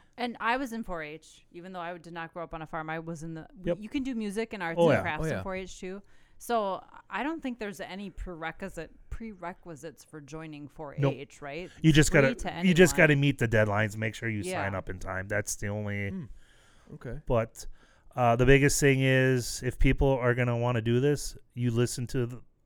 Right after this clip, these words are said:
Speaker 2: breeders.
Speaker 3: Okay.
Speaker 1: They know what they're talking about.
Speaker 2: Exactly. There are people that, clients that we still kind of fight with once in a while. It's just like, "You gotta listen to us.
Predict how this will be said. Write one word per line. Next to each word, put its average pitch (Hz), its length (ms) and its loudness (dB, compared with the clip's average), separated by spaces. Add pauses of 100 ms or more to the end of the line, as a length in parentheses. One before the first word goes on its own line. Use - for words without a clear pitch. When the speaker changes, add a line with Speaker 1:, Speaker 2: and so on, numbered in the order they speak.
(180)
Speaker 2:
breeders. 107 540 -4 (520)
Speaker 3:
Okay. 98 220 -16 (920)
Speaker 1:
They 165 120 -14
know 160 200 -12
what 180 200 -10
they're 196 120 -18
talking - 400 -20 (120)
about. - 200 -20
Speaker 2:
Exactly. 104 520 2
There 113 220 2
are 117 380 4 (300)
people 131 300 2
that, 123 240 2 (420)
clients 135 400 2
that 135 60 -4
we 123 80 -2
still 131 220 -2
kind 123 220 -4
of 117 80 -6
fight 110 240 -2
with 117 220 -4
once 107 200 -6
in 120 80 -8
a 117 40 -6
while. 110 340 -6
It's 110 100 -10
just 107 200 -12
like, 113 200 -8 (1120)
"You 104 80 -16
gotta 110 160 -4
listen 104 300 -4
to 98 100 -6
us. - 260 -12